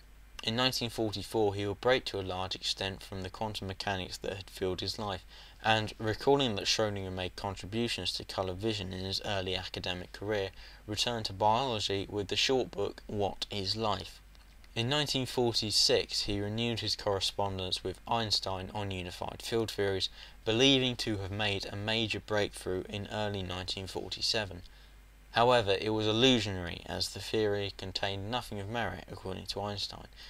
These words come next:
who immediately curtailed correspondence on the matter. Unified field theory was not the only topic of interest for Schrödinger in Ireland.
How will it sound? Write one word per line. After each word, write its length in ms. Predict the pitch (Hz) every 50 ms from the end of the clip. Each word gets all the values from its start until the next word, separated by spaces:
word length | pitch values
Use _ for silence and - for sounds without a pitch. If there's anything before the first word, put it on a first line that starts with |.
| - - - - -
who 80 | 104
immediately 560 | 104 104 110 113 113 104 107 104 98 107 101 95
curtailed 720 | - - - 104 98 95 - - - 92 90 87 87 -
correspondence 840 | - - 87 90 90 - - - 90 90 87 - - - - - - -
on 200 | - 104 98 92
the 80 | 92 95
matter. 380 | 101 113 110 104 - - - - - - - - - - - - - - - - -
Unified 460 | 135 143 147 139 - 147 131 123 113
field 280 | - - 131 120 110 -
theory 320 | - - 104 95 95 95
was 300 | 95 92 95 95 - -
not 200 | 120 120 - -
the 140 | 117 110 110
only 220 | 110 107 101 95
topic 400 | - - - 92 - - 95 -
of 100 | 92 87
interest 480 | 113 117 120 - - - - - - -
for 80 | -
Schrödinger 560 | 92 - - 98 95 95 92 92 92 90 87 -
in 120 | 101 95
Ireland. 500 | - 107 120 120 110 95 85 - 98